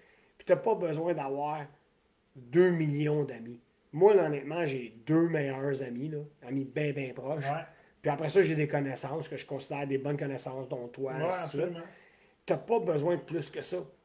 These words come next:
Speaker 1: Puis il faut que t'es entretiennes, puis après ça, la vie va s'en suivre, là. That's it, that's all. Mais le bonheur, c'est les relations.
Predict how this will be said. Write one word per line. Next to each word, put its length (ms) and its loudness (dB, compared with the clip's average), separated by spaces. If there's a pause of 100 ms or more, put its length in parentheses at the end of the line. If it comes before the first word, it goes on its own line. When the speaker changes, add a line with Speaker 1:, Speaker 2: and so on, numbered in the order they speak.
(640)
Speaker 1:
Puis 100 -4
il 60 0
faut 100 6
que 60 6
t'es 200 6
entretiennes, 640 0
puis 80 -4
après 160 -4
ça, 140 -6
la 120 -2
vie 80 -4
va 140 -4
s'en 180 -8
suivre, 300 -4
là. 60 -8 (140)
That's 220 -4
it, 100 0
that's 220 -2
all. 220 0 (440)
Mais 400 4 (1000)
le 180 -2
bonheur, 560 0 (100)
c'est 200 -8
les 160 -2
relations. 680 -6